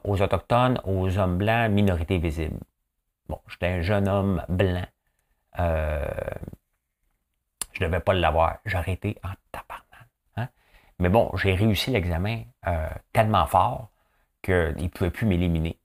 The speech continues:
tout simplement. Hein ? Ça, il pouvait plus. Quand même, quand on donnait la priorité,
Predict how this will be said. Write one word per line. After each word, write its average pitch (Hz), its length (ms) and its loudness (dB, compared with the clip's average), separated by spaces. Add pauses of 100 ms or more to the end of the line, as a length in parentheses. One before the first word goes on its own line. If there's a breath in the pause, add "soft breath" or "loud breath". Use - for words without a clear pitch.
tout - 80 -18
simplement. 65 420 -6 (540)
Hein ? 90 160 -2
Ça, 87 200 2
il 82 220 2
pouvait 95 200 2
plus. 104 140 -2 (500)
Quand 90 100 4
même, 120 160 4
quand 92 140 2
on 92 120 4
donnait 90 200 2
la 104 80 6
priorité, 90 580 0